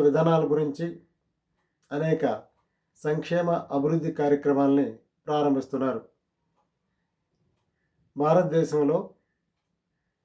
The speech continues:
తమిళనాడు అంటే ఎంతో ఇష్టమని, తమిళ ప్రజల సంస్కృతి, వారసత్వం, సాంప్రదాయాలు, ఆచార వ్యవహారాలు కూడా తనకిష్టమని, ప్రముఖ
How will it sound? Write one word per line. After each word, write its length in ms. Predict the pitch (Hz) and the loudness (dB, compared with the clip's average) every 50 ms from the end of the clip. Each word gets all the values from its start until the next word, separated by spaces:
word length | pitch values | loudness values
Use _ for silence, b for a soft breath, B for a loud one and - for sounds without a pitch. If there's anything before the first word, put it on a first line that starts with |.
| _ _ _ _ _ - | _ _ _ _ _ -6
తమిళనాడు 540 | 147 147 165 170 175 170 165 165 160 160 151 | -2 2 2 4 4 4 4 4 4 2 0
అంటే 200 | 143 139 - 143 127 107 - - _ _ _ _ _ - 139 | -2 -2 -2 -2 -2 -4 -6 -12 _ _ _ _ _ -6 -4
ఎంతో 180 | 139 139 - 160 147 131 | -4 -2 0 0 -2 -2
ఇష్టమని, 440 | - - 151 135 139 139 139 147 160 165 - _ _ _ _ _ _ _ _ _ _ _ _ _ _ _ _ _ _ _ _ _ _ - | -2 -4 -4 -2 0 0 0 0 -2 -6 -12 _ _ _ _ _ _ _ _ _ _ _ _ _ _ _ _ _ _ _ _ _ _ -4
తమిళ 260 | 151 151 165 185 180 170 - | -2 0 2 2 2 2 2
ప్రజల 280 | 160 147 147 147 165 - - - - - _ _ _ - | 2 2 4 4 4 4 2 -2 -6 -14 _ _ _ -10
సంస్కృతి, 540 | 147 151 160 156 - - 147 143 - 151 139 135 - _ _ _ _ _ _ _ - | -8 -8 -8 -8 -10 -12 -14 -8 -4 -4 -4 -4 -6 _ _ _ _ _ _ _ -6
వారసత్వం, 580 | 139 147 160 151 - 151 143 139 - - 127 123 120 - - | -4 -4 -4 -2 -2 -2 -2 -2 -4 -6 -10 -10 -10 -12 -8
సాంప్రదాయాలు, 720 | 135 135 139 139 151 139 - 147 143 139 135 131 120 117 110 - - _ _ - 135 143 | -6 -6 -4 -2 -2 0 2 4 4 4 4 2 -2 -4 -8 -12 -16 _ _ -14 -10 -10
ఆచార 260 | 139 - - 151 143 143 135 | -8 -6 -4 -2 -2 0 0
వ్యవహారాలు 440 | 135 131 123 135 139 139 135 131 127 127 | 0 0 2 2 2 2 0 0 -2 -4
కూడా 180 | 127 123 117 110 - - _ _ _ _ _ _ | -4 -4 -4 -6 -8 -12 _ _ _ _ _ _
తనకిష్టమని, 720 | 139 131 131 127 - 135 - - 151 143 143 139 120 113 113 110 - _ _ _ _ _ _ _ _ _ _ _ _ _ _ _ _ _ _ _ _ _ _ _ - | -8 -6 -6 -6 -8 -10 -8 -4 -2 0 0 0 0 -2 -4 -8 -12 _ _ _ _ _ _ _ _ _ _ _ _ _ _ _ _ _ _ _ _ _ _ _ -2
ప్రముఖ 300 | 156 160 160 160 151 170 | 0 0 0 2 0 0